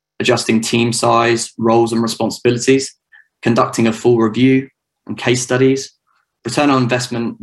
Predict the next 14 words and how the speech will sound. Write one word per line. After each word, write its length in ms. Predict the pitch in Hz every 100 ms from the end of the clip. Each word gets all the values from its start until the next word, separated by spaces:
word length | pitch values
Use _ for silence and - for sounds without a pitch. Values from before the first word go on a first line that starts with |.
| 117
benchmark 580 | 117 120 127 131 127 127
reviews. 400 | 131 135 156 180
So 100 | -
these 160 | 127 123
could 140 | 104
be 80 | 113
conducted 480 | - 113 104 - -
quarterly, 560 | - 117 120 123 170 - _ _ _ _
and 80 | 113
a 40 |
public 300 | 113 139 92
design 340 | - 107 113 107
system 360 | - - 113
launch. 480 | 110 107 - - -